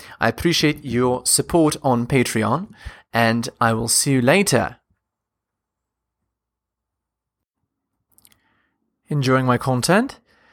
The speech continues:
Check out my blog at real helios blog dot com.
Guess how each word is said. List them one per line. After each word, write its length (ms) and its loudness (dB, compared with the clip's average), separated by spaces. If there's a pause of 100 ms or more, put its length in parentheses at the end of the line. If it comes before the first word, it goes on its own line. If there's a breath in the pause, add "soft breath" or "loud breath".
(220 soft breath)
Check 220 -2
out 60 0
my 120 2
blog 420 2
at 140 2
real 440 2
helios 400 2
blog 280 0
dot 220 0
com. 420 -4